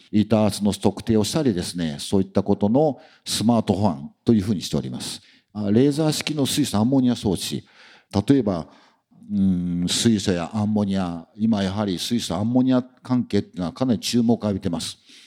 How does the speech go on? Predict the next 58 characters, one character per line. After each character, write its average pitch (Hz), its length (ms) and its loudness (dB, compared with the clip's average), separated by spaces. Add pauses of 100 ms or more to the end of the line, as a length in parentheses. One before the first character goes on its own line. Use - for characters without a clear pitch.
(160)
え 107 300 4
ー、 110 100 4
私 117 320 2
ど 127 60 4
も 101 240 0 (260)
具 107 140 0
体 123 260 2
的 135 220 -4
に 165 100 0
は、 104 260 2 (200)
例 165 80 0
え 151 80 0
ば 92 200 0 (280)
電 120 320 4
炉 120 120 6
の 117 140 4
パ 120 240 2
イ 117 60 4
ロ 117 80 4
ッ - 20 0
ト 117 140 -4
プ 113 140 0
ラ 113 120 2
ン 113 80 2
ト 113 120 2
向 113 100 2
け 117 120 0
と 120 120 -8
か 90 100 -4
で 85 100 -6
す - 160 -6
ね、 78 220 -4 (280)
高 143 280 4
炉 147 140 0
の 139 280 2
水 139 380 -2
素 147 160 0
吹 - 180 -6
き - 80 -14
込 143 40 -2
む 139 120 0
プ 139 120 -2
ロ 143 100 2
ジ 101 100 -4
ェ 92 40 -4
ク - 80 -14
ト 87 100 -8
と 82 120 -8
か 69 240 -16 (240)
い 113 120 2
う 135 100 4
の 135 120 0
が 90 100 -4
今 92 200 0
あ 80 60 -4
り 76 80 -10
ま 71 140 -6
す。 - 160 -12